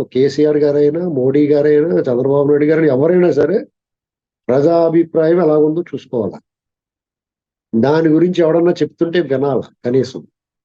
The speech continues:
దానికి తగ్గట్టుగా ప్రజలు సంతృప్తి పరిచే విధంగా వాళ్ళ సంయమనం ప-, అప్పుడు చెప్పాలి మీరు సంయమనం పాటించమని.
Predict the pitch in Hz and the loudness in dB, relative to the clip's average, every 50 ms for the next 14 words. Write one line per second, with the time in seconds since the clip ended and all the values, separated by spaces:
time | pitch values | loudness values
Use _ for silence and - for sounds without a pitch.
0 | _ _ _ _ _ _ _ _ _ _ _ _ _ _ _ _ _ _ _ _ | _ _ _ _ _ _ _ _ _ _ _ _ _ _ _ _ _ _ _ _
1 | _ 135 151 160 165 156 - 143 143 143 175 170 165 - 208 202 202 143 147 151 | _ -4 -2 0 -2 0 -2 -4 -2 -2 -2 -4 -2 -4 -4 -2 0 -2 0 2
2 | 185 180 151 - 156 151 147 - - 165 165 - 160 151 165 165 156 170 165 156 | 0 0 0 0 -2 -2 -2 -4 -6 -8 -8 -10 -4 -4 -4 -2 0 -2 -2 -2
3 | 160 156 160 151 156 170 190 226 226 _ _ _ _ _ _ _ _ _ _ _ | 0 -2 -2 -2 0 -2 -4 -6 -8 _ _ _ _ _ _ _ _ _ _ _
4 | _ _ _ _ _ _ _ _ _ _ _ _ _ _ _ _ _ _ _ _ | _ _ _ _ _ _ _ _ _ _ _ _ _ _ _ _ _ _ _ _
5 | _ - 123 135 131 - - - 127 143 156 160 165 165 175 175 160 - 220 - | _ -2 -2 0 0 0 0 0 2 2 2 2 2 4 2 2 0 -2 -4 -4
6 | - 143 - - 220 196 - 175 - - 151 143 139 135 135 - 113 120 135 143 | -4 -6 -4 -2 -2 -2 -2 -2 -2 -2 -2 0 -2 -2 -2 -2 0 2 2 2
7 | 139 139 139 135 - 117 107 - - - - 123 - - | 2 2 0 0 -2 -2 -2 -4 -8 -6 -8 -8 -8 -8